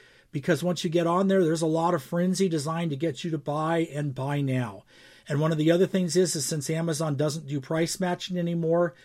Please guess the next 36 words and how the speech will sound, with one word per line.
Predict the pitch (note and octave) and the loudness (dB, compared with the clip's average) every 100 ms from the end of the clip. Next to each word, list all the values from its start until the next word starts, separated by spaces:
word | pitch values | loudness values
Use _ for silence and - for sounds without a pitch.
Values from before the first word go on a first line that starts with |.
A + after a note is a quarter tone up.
| - - | -20 -8
it's | B2+ - | -6 -2
definitely | E3+ D#3+ F#3+ E3 D#3 | 2 2 2 -2 -2
a | |
good | C#3+ D3+ | 0 2
idea | D3 D3 C#3 | 2 2 2
to | B2+ | 0
check | - D3 D#3 | -2 -2 0
everywhere | C#3+ D3 C#3 C#3 D3 | 0 0 2 2 2
else. | A3 - - - _ _ _ - | 2 0 -6 -16 _ _ _ 0
Get | D#3 E3 | 2 4
in | F3+ | 4
there, | F#3+ G#3 - _ | 4 4 0 _
find | D#3+ D#3+ D#3 | -4 0 2
out | D#3 D3+ | 0 -2
when | C#3 | -6
the | |
price | C3 D#3 C#3+ C3+ | -4 -2 -2 -2
is | B2+ | -4
the | C3+ | 0
lowest, | C#3+ F3+ G3+ G3 - | 4 6 4 2 -4
and | D3 C#3+ | -4 -2
then | C#3+ | 0
make | C#3+ C3 | 0 -2
your | B2+ | -6
purchase. | - A2 - G2+ - - - - - - - | -4 -6 -6 -12 -12 -12 -16 -20 -20 -20 -6
For | - G3 | 2 6
more | G#3+ A3+ | 6 6
details | A#3+ A3 C4 B3 A3+ | 2 2 4 4 2
on | A#3 | 2
this, | A#3+ C#4 - | 2 0 -2
we'll | E3+ | -4
talk | D3 F3 E3+ | -2 -2 0
about | F#3 E3+ - | 0 0 0
tech | G3 F#3+ | -4 2
this | G3 - | 0 4
weekend | G3 G#3+ C4 A3 | 2 2 -2 -4